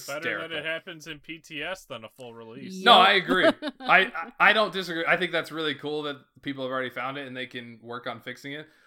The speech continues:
Speaker 2: But it's also really cool 'cause the new map is really sick, and you can, like, see the new map from the top down, and it's kinda cool.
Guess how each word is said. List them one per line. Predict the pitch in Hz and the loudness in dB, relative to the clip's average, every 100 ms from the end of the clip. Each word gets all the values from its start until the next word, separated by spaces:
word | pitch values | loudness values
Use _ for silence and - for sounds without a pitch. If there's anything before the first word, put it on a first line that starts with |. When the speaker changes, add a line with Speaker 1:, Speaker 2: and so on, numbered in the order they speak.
| _ - | _ -2
Speaker 2:
But | 170 | 0
it's | 185 | 2
also | 208 208 | 0 0
really | 185 180 170 | -2 -2 -2
cool | - 170 160 | -4 -4 -4
'cause | 156 | -8
the | 147 | -10
new | 160 165 | -8 -4
map | 160 156 | -4 -4
is | 135 | -6
really | 117 127 135 127 | -8 -8 -6 -8
sick, | - 131 143 _ _ _ _ _ | -10 -12 -12 _ _ _ _ _
and | 131 139 | -8 -6
you | 139 | -6
can, | 135 135 | -6 -4
like, | 123 | -4
see | 117 - 139 | -6 -10 -10
the | 127 | -8
new | 127 123 | -10 -10
map | 120 117 - | -6 -6 -8
from | 117 | -12
the | 107 | -12
top | - 107 104 | -10 -8 -8
down, | 107 104 104 | -10 -12 -12
and | 110 | -14
it's | 110 - | -16 -16
kinda | - 107 | -12 -12
cool. | 107 107 101 | -12 -14 -18